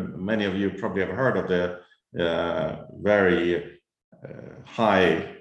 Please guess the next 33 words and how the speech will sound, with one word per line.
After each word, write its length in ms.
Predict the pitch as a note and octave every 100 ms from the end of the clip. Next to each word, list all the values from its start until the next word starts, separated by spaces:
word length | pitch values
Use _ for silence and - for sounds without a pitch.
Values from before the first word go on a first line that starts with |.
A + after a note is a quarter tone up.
| -
gas 340 | G2+ F#2+ -
prices 460 | - F2+ F2 F2+ -
we've 220 | E2+ E2+
seen 540 | - F2+ E2+ E2 - - _ _
in, 180 | - E2
in 160 | - F2+
Europe 400 | F#2+ G2 F2 -
this 200 | D#2+ -
year. 240 | E2 D#2+
And 200 | D#2+ D#2 - - -
we're 120 | G2+
not 220 | B2+ B2+ A#2
even 200 | G#2 F#2+
counting 400 | A#2 A#2 G#2+ F#2+
on 100 | F2+
them 520 | F2+ F2+ F2 - - _ _ -
remaining 600 | F#2 F#2 G2+ G2 F2+ E2
at 260 | D#2+ -
all. 680 | C3 C3+ D#2+ D#2 D#2+ - _ _ -
But 100 | A2+
even, 600 | G2+ G2 F#2+ - F#2+ F2
even 260 | F#2+ G#2+ A2+
if 160 | G#2+
they 140 | A2 G2+
more 320 | F2 G2 G#2+
or 40 |
less 140 | F#2+ -
half, 340 | - A#2 A2+ -
is, 100 | F#2
which 240 | G2 E2
is 160 | F#2+ F#2
our 340 | D2 F2 F2+
forecast, 640 | - C3+ A#2 - D#2+ -